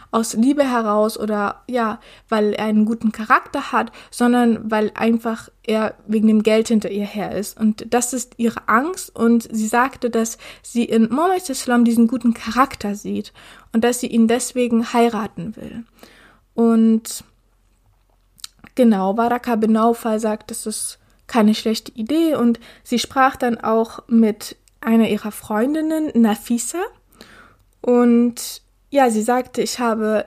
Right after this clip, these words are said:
Interesse an Muhammad sallallahu alaihi wasallam.“ Und Nafisa sagte auch, „Das ist eine sehr gute Idee, er ist ein guter Mann, ein, ein Mann mit Ehre, ein vertrauenswürdiger Mann.“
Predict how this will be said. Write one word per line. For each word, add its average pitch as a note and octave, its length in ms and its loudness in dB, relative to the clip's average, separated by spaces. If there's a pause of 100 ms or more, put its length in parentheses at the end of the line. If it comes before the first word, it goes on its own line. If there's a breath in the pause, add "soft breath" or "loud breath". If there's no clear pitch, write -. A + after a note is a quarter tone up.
Interesse D4 580 -2
an B3+ 280 0
Muhammad A#3+ 320 2
sallallahu - 320 -8
alaihi A3+ 300 2
wasallam.“ - 20 -20 (400)
Und A#3+ 180 6
Nafisa A#3 540 0
sagte G#3+ 380 -4
auch, - 160 0
„Das - 160 -10
ist A3 160 -6
eine G#3+ 220 2
sehr G#3 200 -2
gute A3 320 -8
Idee, C4+ 500 -2
er G#3+ 120 -4
ist - 180 -10
ein G#3+ 420 0
guter C4 400 -2
Mann, G#3+ 380 2
ein, G#3 520 -2
ein A3 180 -2
Mann A3 220 4
mit G#3+ 240 0
Ehre, A#3+ 640 0
ein G#3 220 -4
vertrauenswürdiger A3+ 1000 0
Mann.“ G3+ 320 0